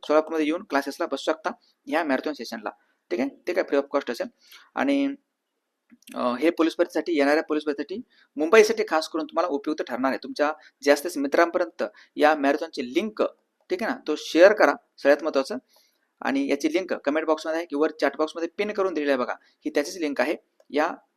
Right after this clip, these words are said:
अ, मॅरेथॉन सेशनची. अ, ठीक आहे, भेटूयात आपण आता डायरेक्ट उद्या सकाळी दहा वाजता आपल्या मॅरेथॉन सेशनमध्ये. जास्तीत जास्त मुलं याला लाईव्ह आले पाहिजेत आणि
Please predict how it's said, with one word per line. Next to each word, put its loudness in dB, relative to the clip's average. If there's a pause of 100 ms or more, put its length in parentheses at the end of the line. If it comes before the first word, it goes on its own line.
अ, -4
मॅरेथॉन -2
सेशनची. -10 (500)
अ, -10 (420)
ठीक -12
आहे, -4
भेटूयात 4
आपण -4
आता -4
डायरेक्ट 2
उद्या 0
सकाळी -2
दहा 4
वाजता 4 (240)
आपल्या -2
मॅरेथॉन 0
सेशनमध्ये. 0
जास्तीत 2
जास्त 2
मुलं 8 (340)
याला 4
लाईव्ह 8
आले 6
पाहिजेत 2 (400)
आणि -4